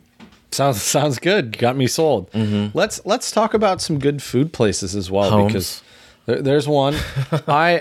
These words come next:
Speaker 1: as I mentioned, Grizzly Peak is another great one
Speaker 2: Mm-hmm.
Speaker 1: as well. Um,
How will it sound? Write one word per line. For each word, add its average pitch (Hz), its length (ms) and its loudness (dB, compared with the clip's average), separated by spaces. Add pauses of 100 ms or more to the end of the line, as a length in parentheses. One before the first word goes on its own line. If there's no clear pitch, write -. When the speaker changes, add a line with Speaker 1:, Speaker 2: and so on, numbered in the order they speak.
Speaker 1:
as 151 220 0
I 156 60 4
mentioned, 147 440 0
Grizzly 139 300 2
Peak 143 320 -2
is 120 120 -2
another 117 320 2
great 104 340 0
one 113 280 -4
Speaker 2:
Mm-hmm. 110 240 0
Speaker 1:
as 107 140 4
well. 110 420 0 (480)
Um, 117 680 -2